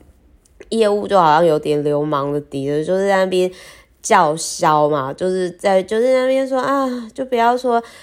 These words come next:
你就买不起嘛。”如果是现在的话，我会做更狠，我会把它录下来，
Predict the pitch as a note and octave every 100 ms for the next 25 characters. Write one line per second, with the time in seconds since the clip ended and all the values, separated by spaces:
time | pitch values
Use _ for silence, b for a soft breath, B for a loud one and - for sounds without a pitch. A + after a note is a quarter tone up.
0 | B - G3 C#4+ C4 E3 D#3+ G3 - D#3+
1 | D3 C#3+ F#3 D4 A3 B3 - A#3+ G#3 G#3+
2 | E3+ F#3 F#3 D3+ D#3 E3+ F3 D#3+ - D3
3 | B2+ - - C#3 F#3+ D3 C#3+ D#3+ F3 C#3+
4 | C#3+ D3+ A2